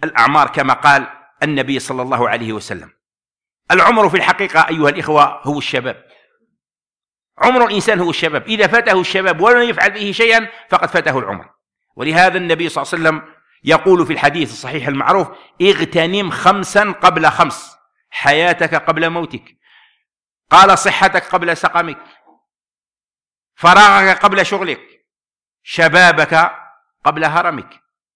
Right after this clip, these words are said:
وغناك قبل فقرك". هذه الأشياء إذا لم تغتنمها في وقتها ذهبت، ولا يمكن أن تستدرك منها شيئاً. نحن إذا تأملنا في هذه الخمس المذكورات،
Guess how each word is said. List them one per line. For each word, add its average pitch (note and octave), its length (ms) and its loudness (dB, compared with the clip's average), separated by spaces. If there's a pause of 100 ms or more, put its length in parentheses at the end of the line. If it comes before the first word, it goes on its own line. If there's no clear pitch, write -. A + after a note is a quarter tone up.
(400)
وغناك F#3 640 2
قبل D#3 320 0
فقرك". - 560 -12 (680)
هذه A3+ 340 4
الأشياء G#3+ 380 0
إذا G3+ 300 2
لم C4 140 2
تغتنمها G#3+ 480 0
في F#3+ 140 -2
وقتها G3+ 320 0
ذهبت، D#3 580 -2 (360)
ولا F#3 400 2
يمكن F3 480 -4
أن E3+ 340 -8
تستدرك D#3 640 -8
منها D3 300 -4
شيئاً. A2+ 340 -12 (560)
نحن C4+ 240 2
إذا B3 220 -2
تأملنا G#3+ 500 -2
في F3+ 180 -4
هذه F3+ 280 0
الخمس F3 300 -6
المذكورات، C#3 500 -4